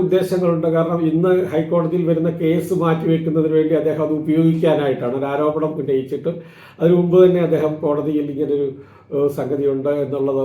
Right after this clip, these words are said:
പറയുന്നു, ആരോ പറഞ്ഞറിഞ്ഞിരിക്കുന്നു എന്നൊക്കെ പറയുന്നു. ഹൈക്കോടതി അത് എങ്ങനെ എടുക്കുമെന്ന് നമുക്ക് കാണാം. എങ്ങനെയും എടുക്കാം, എങ്ങനെ എടുക്കട്ടെ, അതിന് കേസ് മാറ്റിവെക്കുന്നെങ്കിൽ വെക്കട്ടെ. ഏതായാലും ഇതിൻ്റെ വാസ്തവം,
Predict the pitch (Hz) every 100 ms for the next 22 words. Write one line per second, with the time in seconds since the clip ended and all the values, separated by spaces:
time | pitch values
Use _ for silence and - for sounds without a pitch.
0 | 135 135 127 131 139 135 131 131 139 127
1 | 131 120 120 131 131 127 131 120 127 123
2 | 127 151 165 196 233 220 208 190 190 180
3 | 175 165 160 160 170 196 - 147 107 -
4 | - 160 180 220 202 131 - - - 147
5 | 160 165 135 123 104 127 147 165 185 185
6 | 196 180 180 165 165 165 156 139 156 -
7 | - - - - - - 156 190 208 202
8 | 202 185 185 208